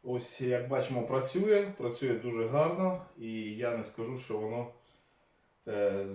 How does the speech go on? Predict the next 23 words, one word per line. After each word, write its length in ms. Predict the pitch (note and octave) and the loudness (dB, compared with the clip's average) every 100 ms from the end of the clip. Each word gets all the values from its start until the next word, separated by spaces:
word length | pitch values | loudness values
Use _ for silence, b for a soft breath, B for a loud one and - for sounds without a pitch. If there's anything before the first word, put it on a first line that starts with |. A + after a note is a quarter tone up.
| F#2 | -10
дуже 340 | F#2 A#2 A#2+ A2 | -8 -6 -4 -2
боляче, 440 | D3 F3+ D3 A#2+ | 2 2 2 2
але, 220 | A2+ A2 G2+ | 2 0 -2
але 240 | A#2 A#2+ A#2 | 0 2 2
боляче 640 | C#3+ D#3 C3 C3 - B2+ | 2 2 2 0 -2 -6
повинно 580 | - B2 B2+ B2 G#2 F#2+ | 0 0 2 0 0 -4
бути, 460 | F#2+ C#3+ E3+ E3 - | -2 -2 0 -2 -2
тобто 300 | G2+ - G2 | -4 -4 -6
це 340 | B2 C#3+ C#3+ - | -2 0 0 -2
якраз 500 | G#2 G#2+ A2+ A2+ - G#2+ | -6 -4 0 -2 -2 -8
і 60 | |
є 180 | A2 A2+ | -4 -4
ознака 600 | A2 G2+ G#2+ A#2 A#2 G2+ | -4 -6 -2 -2 -2 -4
правильно 580 | - G2+ G2 G2+ G#2 G#2 | -6 -6 -2 -2 -2 -6
накладеного 680 | F#2+ F#2 F#2 F2+ F#2 F#2 F2+ | -8 -6 -6 -4 -6 -8 -8
турнікета. 680 | F2 F#2 F2+ E2 D2+ - - - _ _ _ _ _ _ _ _ _ _ _ | -10 -10 -12 -10 -12 -14 -18 -20 _ _ _ _ _ _ _ _ _ _ _
Як 180 | D#3 D#3+ | -2 4
бачимо, 360 | F3 D#3+ D#3 C3 | 6 6 4 4
турнікет 680 | E3 D#3+ E3 E3 D3+ - - B B B B B B B _ _ _ _ _ | 4 6 4 6 4 4 2 B B B B B B B _ _ _ _ _
зафіксований, 1040 | A2 C3+ C#3 C3+ G3 G3+ G3 F#3 F3+ E3 - | -4 -2 -2 0 4 8 8 6 2 -2 -8
вороток 680 | A#2 C3 D3+ - E3 - - - - | -2 4 6 6 6 4 0 -16 -4
не 160 | C3 C3+ | 2 2
гнеться. 720 | A2+ B2+ B2 C3 - E3 | 2 2 2 0 0 -2